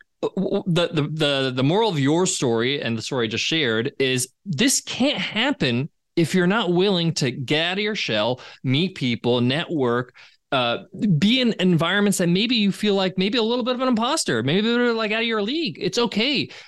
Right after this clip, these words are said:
It's better for you to be around people that are doing things you wanna, uh, do or be at the places you're gonna be in five years. Uh, something I learned from Noah Kagan is, like, hey, you wanna learn something, you wanna get somewhere, you wanna get somewhere in your business,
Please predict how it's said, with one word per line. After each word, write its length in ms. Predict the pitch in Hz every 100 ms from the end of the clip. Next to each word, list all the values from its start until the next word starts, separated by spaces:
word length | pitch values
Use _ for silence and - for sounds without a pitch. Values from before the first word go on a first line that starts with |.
| - -
It's 120 | -
better 240 | 202 247
for 140 | 214 202
you 100 | 190
to 60 |
be 160 | 180 185
around 240 | 175 180
people 260 | 185 170 160
that 200 | 156 151
are 300 | 139 139 139 - - - 139
doing 300 | 180 208 190
things 280 | 175 151 143
you 160 | 180
wanna, 300 | 196 175 151 139 -
uh, 220 | 139 123
do 280 | 117 127 139
or 260 | 156 110 113
be 280 | 110 160 151
at 100 | -
the 80 |
places 420 | - 156 147 147 131
you're 120 | 131
gonna 100 | 135
be 120 | 139
in 60 | 123
five 320 | 147 135 123
years. 400 | 127 123 160 - - - _
Uh, 300 | - 113 113 - -
something 260 | - 160 143
I 200 | 131 135
learned 200 | 135 127
from 140 | 131
Noah 180 | 131 123
Kagan 360 | 143 127 135 139
is, 100 | 127
like, 100 | 123
hey, 140 | 139
you 100 | 131
wanna 200 | 131 123
learn 200 | 127 151
something, 400 | 160 143 131 143
you 60 | 127
wanna 160 | 113
get 260 | 110 147 -
somewhere, 320 | 156 139 135
you 80 | 127
wanna 140 | 117
get 100 | 143
somewhere 220 | - 139
in 20 | 120
your 80 |
business, 480 | 110 185 156 131 -